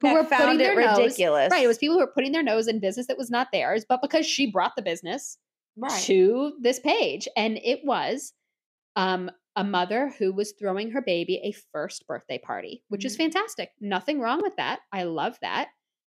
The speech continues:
Speaker 1: But she proceeds to basically say that this is a very intimate and important celebration, which fine.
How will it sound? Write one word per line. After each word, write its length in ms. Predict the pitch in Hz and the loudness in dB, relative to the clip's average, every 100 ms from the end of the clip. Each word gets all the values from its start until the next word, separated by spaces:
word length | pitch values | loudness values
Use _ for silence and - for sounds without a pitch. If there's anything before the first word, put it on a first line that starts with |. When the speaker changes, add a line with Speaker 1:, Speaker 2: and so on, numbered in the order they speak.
| _ _ _ 196 | _ _ _ -6
Speaker 1:
But 360 | 196 339 320 - _ | 0 2 0 -6 _
she 500 | - - 269 262 254 | -6 -2 0 -2 -2
proceeds 480 | 262 254 262 302 330 | -4 -4 -2 -2 -2
to 160 | - 370 | 0 0
basically 540 | 254 220 226 233 208 | 0 -2 -4 -6 -6
say 400 | 208 - 202 190 | -4 -2 0 0
that 300 | 185 180 175 - _ _ _ _ _ - | -2 -2 -4 -8 _ _ _ _ _ -12
this 340 | 196 269 294 | 0 0 2
is 240 | 262 214 - - | 0 0 -4 -2
a 280 | 196 196 - | 0 -2 -4
very 1000 | 185 185 196 202 214 254 220 190 196 - _ _ - | -10 -10 -4 2 4 4 4 2 -2 -6 _ _ 0
intimate 580 | 240 247 247 269 214 190 | 2 2 0 -2 -2 0
and 100 | 208 | -2
important 760 | 202 196 196 - 262 262 214 208 _ _ _ | 0 -4 -8 -6 -2 -2 -2 -10 _ _ _
celebration, 1080 | - 233 202 196 196 196 220 - 113 196 269 _ _ _ _ _ _ _ - | -6 0 0 0 0 0 0 -4 -6 -10 -14 _ _ _ _ _ _ _ -6
which 200 | 277 - | -6 -4
fine. 420 | 233 190 190 311 | -4 -4 -4 -8